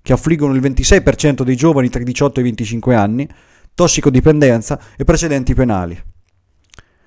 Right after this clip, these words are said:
Il generale James McConville ha testimoniato dinanzi al Congresso che solo il ventitré per cento dei cittadini statunitensi anagraficamente arruolabili, compresi quindi tra i diciassette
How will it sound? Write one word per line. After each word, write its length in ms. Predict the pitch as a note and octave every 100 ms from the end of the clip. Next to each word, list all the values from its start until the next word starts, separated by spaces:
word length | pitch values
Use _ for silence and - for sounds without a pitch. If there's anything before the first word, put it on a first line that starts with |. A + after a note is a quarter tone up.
| _ _ _ _
Il 80 | -
generale 280 | C3 E3 F#3+
James 300 | D3 F#3+ F#3
McConville 720 | D#3+ D#3 - F3+ C3+ A#2+ G#2+ G2
ha 100 | A#2+
testimoniato 560 | C3+ - E3 F#3+ F3
dinanzi 380 | C#3+ D#3 F3 -
al 80 | B2+
Congresso 560 | D#3+ D3+ D#3 D3 -
che 100 | -
solo 240 | C#3 G#3 A3
il 60 |
ventitré 380 | D#3+ D3+ D#3+ F3+
per 140 | - C#3
cento 280 | F#3+ E3+
dei 120 | C3+ B2
cittadini 380 | C3 C#3+ D3
statunitensi 720 | C3 C3 D3 C#3+ E3 D3+ -
anagraficamente 800 | C3 C#3+ C#3 D3 C#3+ D3 E3 D3+
arruolabili, 560 | B2+ C3+ C#3+ A2+ A2+ C3 - - -
compresi 340 | B2+ A#2+ B2+
quindi 220 | B2+ D#3 C3+
tra 120 | B2+
i 80 | C3
diciassette 680 | B2+ B2+ - D#3+ - G#2+